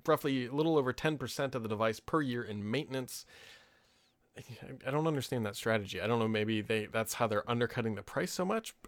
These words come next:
Um, not really sure. Anyways, uh, Google is pushing further into the cloud. Diane Greene did a good job, uh, uh, presenting all the stuff. Their G Suite, which is their Office three sixty-five competitor,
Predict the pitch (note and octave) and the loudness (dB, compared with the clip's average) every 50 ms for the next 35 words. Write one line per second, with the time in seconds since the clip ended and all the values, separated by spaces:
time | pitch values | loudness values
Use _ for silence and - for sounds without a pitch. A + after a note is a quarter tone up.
0 | - - G#2+ G#2 G#2+ G#2+ G#2 G2+ G2 - A#2 A#2 A2+ A2+ A2 G2+ - B2 G#2 - | -10 -6 -4 -2 -2 -2 -2 -4 -4 -2 -2 0 2 2 2 2 4 2 2 2
1 | - - - - - - - G3 F#3+ F#3 E3+ - - - - - E3 E3+ E3 D#3 | 0 -10 -18 -14 -2 4 8 10 10 10 10 6 0 -10 -2 4 8 8 10 10
2 | C3 G3 G3+ G3 G3+ F3 - - F#3+ - F3+ D#3 - - F3+ E3 D#3 D#3 D3 C#3+ | 10 10 12 12 12 12 10 6 4 4 4 2 4 4 4 6 6 6 4 4
3 | C3 A#2+ - E3+ E3 D#3+ D#3+ D3+ C3+ D3 C3+ C3+ C3 B2+ A#2+ C3 C3 B2 A2+ B2 | 2 0 2 2 4 4 4 4 4 4 4 4 2 2 4 4 4 4 4 4
4 | A2 A2+ G#2 B2+ G#2+ F#2 A#2 G#2+ A2 A2+ G#2+ - - - G#2+ G2+ G#2 G#2 G#2 A2+ | 2 2 2 2 4 6 6 8 8 6 4 2 -2 0 2 2 2 2 -2 -4
5 | - _ _ - G3 - _ _ _ _ - - B2+ A#2+ A2 G#2 G2 - _ - | -10 _ _ -20 -20 -20 _ _ _ _ -4 2 4 4 4 4 2 -2 _ -6
6 | A#2 G#2+ C#3+ C3 A2+ C#3 B2+ A2+ A#2 A#2 A2 G#2 - - A#2 A2 - - - B2 | 0 2 2 4 4 4 4 4 4 4 4 2 4 4 4 4 2 -2 -4 2
7 | A#2 A#2+ A#2 A2 - D#3 D#3 - - E3 D3+ C#3+ C#3 C#3+ C#3 - A#2 A#2 C3 - | 2 2 2 4 2 2 2 4 4 4 4 4 2 0 0 0 -2 -2 0 4
8 | - C3+ C3 - B2+ - - C3+ A#2 - - - - - A#2 - - E3 F3 E3+ | 4 4 4 4 0 -2 -2 -2 -2 -2 -6 -10 -8 -8 -4 0 0 0 0 0
9 | - E3 - F3 E3+ E3 D#3 E3+ D3+ | -2 -2 2 2 2 4 4 2 2